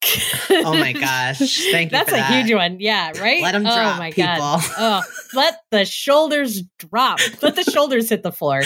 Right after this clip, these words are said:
Speaker 1: <laughs> That's right.
Speaker 2: instead of the bodies.
Speaker 1: <laughs>
Speaker 2: Let's talk about our feelings, Spencer. How are you?
Speaker 1: I'm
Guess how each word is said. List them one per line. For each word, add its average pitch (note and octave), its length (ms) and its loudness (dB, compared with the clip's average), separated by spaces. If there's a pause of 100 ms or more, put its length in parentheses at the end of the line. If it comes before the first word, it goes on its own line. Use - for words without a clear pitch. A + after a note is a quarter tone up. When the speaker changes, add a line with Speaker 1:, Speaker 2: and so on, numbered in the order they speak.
(140)
Speaker 1:
<laughs> - 160 -6
That's - 220 -4
right. - 360 -2
Speaker 2:
instead G#3 340 0
of G3+ 60 -2
the G3+ 60 2
bodies. D#3 640 -2 (460)
Speaker 1:
<laughs> - 1000 2
Speaker 2:
Let's A#3 260 -2
talk F#3+ 400 -2 (120)
about F3 200 -2
our D#3 140 2
feelings, C#3 480 -2
Spencer. C#3 520 -4 (560)
How A3+ 120 0
are A#3+ 120 2
you? C#3 180 -4 (1400)
Speaker 1:
I'm D4 560 -2